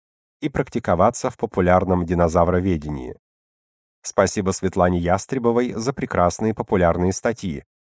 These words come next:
Хотя ее мозги и нейроны крайне далеки от моих ископаемых древностей, благодаря именно ей я научился обращать большее внимание на то,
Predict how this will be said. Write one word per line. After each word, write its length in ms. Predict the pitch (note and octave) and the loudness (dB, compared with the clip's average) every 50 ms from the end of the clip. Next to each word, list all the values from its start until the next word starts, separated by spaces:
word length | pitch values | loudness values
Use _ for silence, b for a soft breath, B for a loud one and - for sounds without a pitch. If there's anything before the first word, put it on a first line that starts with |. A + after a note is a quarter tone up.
| _ _ _ _ | _ _ _ _
Хотя 340 | - - B2 A2+ - A#2+ G#2+ | -6 -4 -4 -2 0 0 2
ее 260 | G2+ F#2+ F#2 F#2+ F2+ | 2 2 2 2 4
мозги 440 | F2+ F#2 F2+ E2 E2+ E2+ F#2 G2 G2 | 4 4 4 2 0 -2 -2 -2 -2
и 140 | F2+ - F2+ | -2 -2 0
нейроны 540 | F2 F2 F2 F2+ G2+ B2 B2+ B2+ A#2 A2 - _ _ _ _ _ _ _ _ _ _ - | 0 2 2 2 2 2 2 2 0 0 -2 _ _ _ _ _ _ _ _ _ _ -4
крайне 320 | - D3 C#3 C#3 C3+ B2+ | 0 0 2 2 2 2
далеки 480 | G#2 A2 A2+ A#2 A#2 - - C#3 C3 F2+ | 0 0 0 0 -4 -4 -4 -2 0 0
от 180 | D2 F2+ - | 0 0 2
моих 280 | G2 F#2+ F#2 F2 - F#2+ | 2 2 2 2 -2 -6
ископаемых 600 | - - - E2+ - F#2 F2 E2+ E2+ F2 E2+ F2 | -6 -4 -4 -2 2 2 2 2 2 0 -2 -2
древностей, 680 | E2+ F#2+ C#3+ D3+ C3+ C#3 B2+ - - - C3 B2+ A#2+ - _ _ _ _ _ _ _ _ _ _ - | -2 0 0 2 2 2 0 -2 -4 -4 -4 -4 -4 -6 _ _ _ _ _ _ _ _ _ _ -6
благодаря 580 | A2 A2+ A2+ A2+ A#2 A2+ A#2+ B2 C#3 C#3 C3+ A#2 - | -4 -2 0 0 0 2 2 2 2 0 -2 -2 -4
именно 400 | A2 B2 B2+ B2+ B2 A#2 A#2 A2+ | -2 0 2 2 2 2 2 2
ей 340 | A#2 A2+ G#2+ A2+ A#2 G2 E2 | 0 0 0 0 0 0 0
я 300 | - F2 E2 E2+ F2 E2+ | -2 -4 -2 0 0 0
научился 680 | F2 F2 F2 E2+ - - B2 B2 A2 - - - F#2 - | 0 0 -2 -2 -4 -6 -6 -6 -6 -4 -2 -2 -2 -2
обращать 680 | - G2 F#2+ F#2 F#2 F2 - - - A#2 A2 - - _ _ _ _ _ _ _ _ _ | -2 -2 0 0 0 0 0 -2 -2 -2 -2 -4 -6 _ _ _ _ _ _ _ _ _
большее 440 | G2+ A2+ C3+ C3 A2 - - G#2+ F#2 | 0 2 2 2 2 0 -2 0 0
внимание 520 | F#2 G2 G2 G2 G2 G2+ G2 F#2 F2+ F2 | 2 2 4 4 6 6 4 4 2 2
на 160 | E2+ F2+ F2+ | 2 2 0
то, 260 | - - C#3+ D3 C#3+ | 2 4 4 4 4